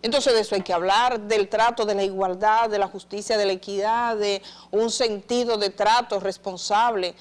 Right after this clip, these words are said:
de la sexualidad, de las relaciones a temprana edad, de estos embarazos en adolescentes, de todo lo que somos.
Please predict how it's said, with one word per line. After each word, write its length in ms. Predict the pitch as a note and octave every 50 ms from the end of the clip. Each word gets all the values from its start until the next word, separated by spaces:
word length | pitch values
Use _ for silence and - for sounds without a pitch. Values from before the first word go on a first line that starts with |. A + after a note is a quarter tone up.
| - - - -
de 120 | - A#3+ C#4+
la 120 | C4+ C4
sexualidad, 920 | C4 A#3 G#3 - - A3+ G#3+ G#3 G#3 G#3+ G#3 G#3 G#3+ A3 A3+ A3+ A3+ A3+
de 280 | G#3+ G#3+ A3 A3+ A#3 A#3
las 260 | A#3 A3 A3 G#3 -
relaciones 960 | A3 G#3 G#3+ G3+ G3+ G3 - - G3+ G3+ G#3 G#3+ G#3+ G#3+ G#3 G#3 G#3 G3 - - - - - - -
a 100 | - G3
temprana 560 | G#3 - G#3+ G3 F3 G#3+ G3+ G#3 G#3+ G#3+ G#3 G3+
edad, 580 | G3 F#3 F3+ F#3 G3 G3+ G3+ G#3+ A3 A3 G#3+
de 60 | G3+
estos 260 | G#3 G3+ - A3+ G#3 G3
embarazos 540 | G#3 G#3 G3+ G3 F#3+ G3 G3 - G#3+ G#3
en 80 | G3+ G3+
adolescentes, 580 | G3 F#3 F#3+ F#3 F#3 F3+ - F#3+ F#3 F#3 G3+ G3+
de 100 | G3+ G3
todo 200 | - G#3+ G3+ G3
lo 140 | F3+ E3
que 80 | - E3
somos. 640 | - - F#3+ G3+ A3 A3+ A3+ A#3 A#3+ - - -